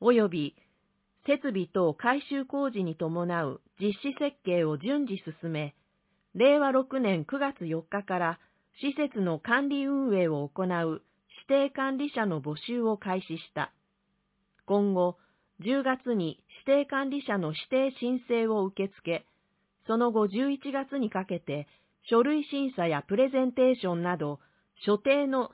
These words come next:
選定手続きを行っていく予定であり、議会の議決をいただいた上で、十二月中に指定管理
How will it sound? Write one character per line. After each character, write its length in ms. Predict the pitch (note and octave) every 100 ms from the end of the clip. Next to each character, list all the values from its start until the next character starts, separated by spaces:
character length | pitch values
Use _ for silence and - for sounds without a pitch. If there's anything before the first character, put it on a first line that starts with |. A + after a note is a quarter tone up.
| -
選 200 | B3+ C4+
定 220 | C#4+ C#4
手 160 | C4+
続 300 | C4+ C#4 C4+
き 160 | C4+ F3+
を 180 | D3 D3
行 120 | G#3+
っ 200 | A#3 B3
て 180 | - A#3+
い 80 | A#3
く 100 | A3
予 140 | G#3
定 240 | G3+ G3+
で 140 | F#3+ F#3
あ 100 | E3
り、 220 | C3+ A2+ _ _ _ _ _ _ _ -
議 160 | B3
会 260 | C#4 D4 C#4+
の 120 | F3
議 140 | D3+ D#3+
決 280 | A#3 A#3
を 100 | A3+
い 80 | G#3
た 140 | G3+ A#3+
だ 140 | B3
い 80 | A#3
た 160 | A#3
上 240 | A3 A3 G#3+
で、 240 | D#3+ C#3+ _ _ _ _ E3+
十 200 | A#3+ C#4+
二 140 | C#4
月 140 | B3+ B3+ -
中 200 | A3 A3
に 280 | G#3 G3+ F#3+ _ _ - -
指 180 | C#4+ C#4+
定 40 |
管 200 | C#4 C4+
理 120 | C4